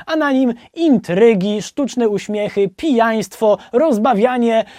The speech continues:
brutalnego, okrutnego wodza, obżeranie się, podczas gdy setki tysięcy ludzi głodowały, robienie rzeczy, za które taki zwykły obywatel w najlepszym wypadku trafiłby do więzienia.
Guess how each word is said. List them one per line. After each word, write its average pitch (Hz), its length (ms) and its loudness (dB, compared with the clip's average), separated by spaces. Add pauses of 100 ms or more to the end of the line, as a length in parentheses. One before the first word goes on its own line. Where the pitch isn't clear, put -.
(120)
brutalnego, 226 1160 2
okrutnego 214 1080 0
wodza, 202 640 2 (220)
obżeranie 233 800 2
się, 226 260 2 (180)
podczas 233 460 2
gdy 226 540 6 (180)
setki - 640 -2
tysięcy 233 800 0
ludzi 208 520 0
głodowały, 196 800 2 (200)
robienie 285 640 2
rzeczy, 226 260 0 (160)
za 208 180 -2
które 262 280 -2
taki 233 240 -6
zwykły 233 520 -2
obywatel 208 500 0
w 202 80 -4
najlepszym 226 520 0
wypadku 202 460 -2
trafiłby 190 520 -2
do 175 100 -4
więzienia. 170 480 -4